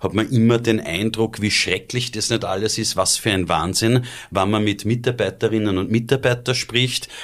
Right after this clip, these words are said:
sind die erfüllt, gehen jeden Tag gern in die Arbeit. Ja, es ist schwierig, ja, es ist herausfordernd. Es gibt Regentage genauso, aber es gibt auch die Sonnentage und du machst etwas Sinnstiftendes.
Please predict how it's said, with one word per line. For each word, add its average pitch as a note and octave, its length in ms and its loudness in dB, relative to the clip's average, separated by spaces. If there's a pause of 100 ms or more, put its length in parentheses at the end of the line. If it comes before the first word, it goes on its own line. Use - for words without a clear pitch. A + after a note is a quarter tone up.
sind G#2+ 400 -2
die G#2+ 180 -2
erfüllt, A#2+ 760 0
gehen G#2+ 300 0
jeden G#2 300 0
Tag A#2+ 240 -2
gern G#2 220 2
in G#2+ 100 2
die G2 140 0
Arbeit. A#2+ 460 0
Ja, F#2+ 220 0
es - 200 -2
ist - 240 0
schwierig, C3 420 -2
ja, F#2 240 -4
es G#2 180 -2
ist - 220 -2
herausfordernd. B2 800 0 (240)
Es - 180 -2
gibt A#2 220 -6
Regentage G#2+ 640 0
genauso, A2 580 0
aber G#2 200 2
es - 120 0
gibt - 220 -6
auch G2+ 160 -2
die G2 100 -8
Sonnentage A#2+ 880 2 (220)
und A#2+ 220 -4
du G#2+ 60 -2
machst F#2+ 360 -2
etwas - 380 -4
Sinnstiftendes. F#2+ 840 -2